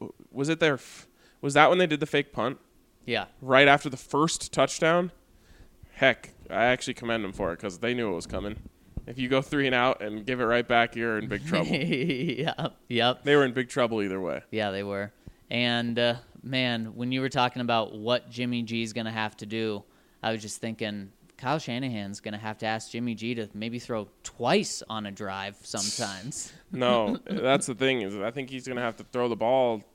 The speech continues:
Speaker 2: Yeah.
Speaker 1: thirty times in this game.
Speaker 2: Yep.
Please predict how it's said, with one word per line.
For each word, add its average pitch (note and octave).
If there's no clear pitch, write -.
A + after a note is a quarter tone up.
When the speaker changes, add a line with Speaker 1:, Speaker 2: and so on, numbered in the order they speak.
Speaker 2:
Yeah. G#2
Speaker 1:
thirty A#2+
times B2
in F#2
this G#2
game. C#2
Speaker 2:
Yep. A2